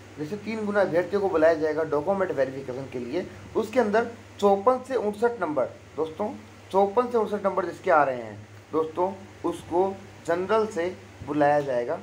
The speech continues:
document verification पे तीन गुना अभ्यर्थियों के अंदर। दोस्तों, final list के बारे में मैं आपको बताऊंगा कि कितनी रहने वाली है,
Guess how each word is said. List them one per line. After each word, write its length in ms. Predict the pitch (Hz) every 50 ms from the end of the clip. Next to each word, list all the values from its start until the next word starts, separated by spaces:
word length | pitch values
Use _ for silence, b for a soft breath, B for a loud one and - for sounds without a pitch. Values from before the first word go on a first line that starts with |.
| - - - - - - -
document 380 | 180 208 202 226 208 208 196
verification 600 | 139 131 135 135 139 135 135 123 135 131 135 143 135 -
पे 80 | 185 208 - - - - - - -
तीन 180 | 208 214 208
गुना 160 | 180 165 170 165
अभ्यर्थियों 400 | 156 143 143 139 139 147 170 175
के 180 | 175 214 247 294 - - - - - - - -
अंदर। 360 | 185 160 143 123 113 107 101 104 - - - - - -
दोस्तों, 380 | 151 160 156 156 - 226 285 302 - - - - - -
final 280 | - 151 156 165 180 180
list 260 | 170 160 160 - - -
के 60 | 180
बारे 220 | 151 151 151 156
में 80 | 160 156
मैं 100 | 156 156
आपको 280 | 151 147 147 - 160
बताऊंगा 380 | 147 143 143 147 147 156 160 180
कि 400 | 196 202 - - - - - -
कितनी 260 | - 190 - - 220 233
रहने 240 | 190 170 165 175 180
वाली 260 | 170 160 151 143 147
है, 140 | 151 170 196